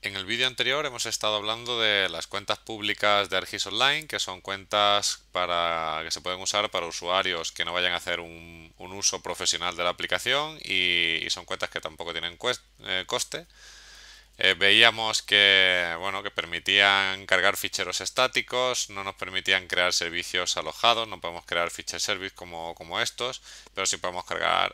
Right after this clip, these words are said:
o crear un C S V, eh, o subirlo desde un fichero shapefile, lo podemos subir a, a, a nuestra organización. Vemos que tampoco tenemos las opciones de análisis, pero sí tenemos otra, otras opciones.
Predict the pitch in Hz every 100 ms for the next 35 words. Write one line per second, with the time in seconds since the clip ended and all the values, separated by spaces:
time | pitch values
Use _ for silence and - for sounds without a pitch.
0 | - - - 78 80 80 90 85 - 85
1 | 107 110 117 120 123 - - - - -
2 | _ - 85 85 82 80 78 76 76 -
3 | - - 80 87 82 92 87 85 78 80
4 | 78 78 78 78 80 80 - _ _ _
5 | - - - _ _ - 78 - 85 87
6 | 85 82 82 87 82 - 110 117 120 127
7 | - - - 80 80 - 80 82 90 85
8 | 80 - - _ - - _ _ _ -
9 | 76 76 73 80 82 - 82 78 76 73
10 | - 92 82 87 92 95 85 85 85 80
11 | 82 80 80 80 78 85 87 85 92 127
12 | 139 123 135 131 120 98 87 80 80 80
13 | 80 - 78 73 - - - 76 73 -
14 | 69 - -